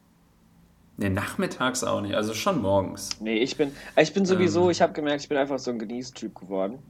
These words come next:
Speaker 2: Und ich, also das auch so, das ist so eine Lifestyle-Entscheidung.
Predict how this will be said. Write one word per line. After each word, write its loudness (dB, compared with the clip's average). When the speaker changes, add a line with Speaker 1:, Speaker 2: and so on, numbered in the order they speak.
Speaker 2:
Und -2
ich, -8
also 6
das 6
auch 2
so, 2
das 0
ist -4
so 2
eine 4
Lifestyle-Entscheidung. 4